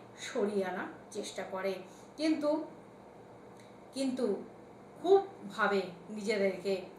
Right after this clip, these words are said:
সরিয়ে আনা সত্ত্বেও কিন্তু এরা পুরো ডিপ্রেশনের মধ্যে চলে যায়। একটা সময়ের পরে এরা খুব আধ্যাত্মিক প্রিয় হয়ে ওঠে, যে আধ্যাত্মিকতার মধ্য দিয়ে এই ডিপ্রেশনগুলো ভুলে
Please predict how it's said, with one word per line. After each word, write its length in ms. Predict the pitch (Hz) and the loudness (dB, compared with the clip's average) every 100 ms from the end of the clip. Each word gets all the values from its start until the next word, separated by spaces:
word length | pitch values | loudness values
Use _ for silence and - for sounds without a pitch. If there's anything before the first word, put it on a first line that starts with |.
| - | -16
সরিয়ে 380 | - 226 226 220 | -6 -2 0 2
আনা 260 | 196 190 - - | 2 2 -4 -6
সত্ত্বেও 460 | 196 - 269 330 | -6 4 8 8
কিন্তু 260 | 233 196 180 | 6 -2 -2
এরা 200 | 180 202 226 | -2 -2 -4
পুরো 180 | 294 302 | -4 -2
ডিপ্রেশনের 640 | 208 208 196 185 196 185 | -4 -6 -6 -6 -6 -6
মধ্যে 220 | 190 196 | -6 -6
চলে 240 | 202 220 233 | -6 -2 4
যায়। 120 | 254 | 4
একটা 200 | - 294 | 4 2
সময়ের 360 | 294 311 330 330 | 0 2 2 8
পরে 320 | 320 320 381 - - - - | 10 10 6 -2 -14 -10 6
এরা 280 | 302 320 311 - | 12 12 12 10
খুব 160 | 349 - | -2 2
আধ্যাত্মিক 480 | 247 202 247 240 - - | 4 4 2 0 -2 -6
প্রিয় 260 | 202 185 | -2 0
হয়ে 360 | 175 170 202 196 | 0 -2 2 2
ওঠে, 420 | 185 190 285 - - - - - - | 2 6 8 8 2 -12 -18 -18 -12
যে 240 | 196 277 | 2 6
আধ্যাত্মিকতার 840 | 269 240 233 226 226 240 208 202 196 | 6 4 0 2 2 2 0 2 0
মধ্য 360 | 185 175 202 | -2 -4 0
দিয়ে 340 | 202 247 381 - - - - | 2 4 4 2 -12 -14 -2
এই 400 | 302 427 403 247 | 6 10 10 8
ডিপ্রেশনগুলো 720 | 208 208 202 214 190 190 185 180 | 0 0 0 0 -2 -2 -6 -6
ভুলে 360 | 202 214 285 - | -4 6 6 6